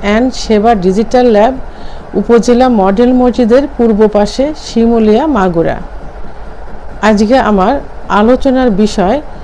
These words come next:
সহবাসের সময় হবে এক ঘন্টা, সেবন করলে একটি ভেষজ, ভেষজ রেমেডি। অনেক পুরুষের অভিযোগ থাকে, আমরা যখন পার্টনার বা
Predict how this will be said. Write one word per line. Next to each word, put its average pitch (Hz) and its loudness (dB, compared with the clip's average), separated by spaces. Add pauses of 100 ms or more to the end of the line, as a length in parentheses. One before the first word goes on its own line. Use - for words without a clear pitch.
(420)
সহবাসের 262 0
সময় 240 0
হবে 220 2 (140)
এক 202 0
ঘন্টা, 220 -2 (480)
সেবন 233 2
করলে 220 4 (180)
একটি 233 -2
ভেষজ, 220 0 (240)
ভেষজ 214 2
রেমেডি। 185 0 (720)
অনেক 262 4 (100)
পুরুষের 240 2 (440)
অভিযোগ 262 2 (100)
থাকে, 226 0 (640)
আমরা 240 2
যখন 233 0
পার্টনার 220 0
বা 196 -2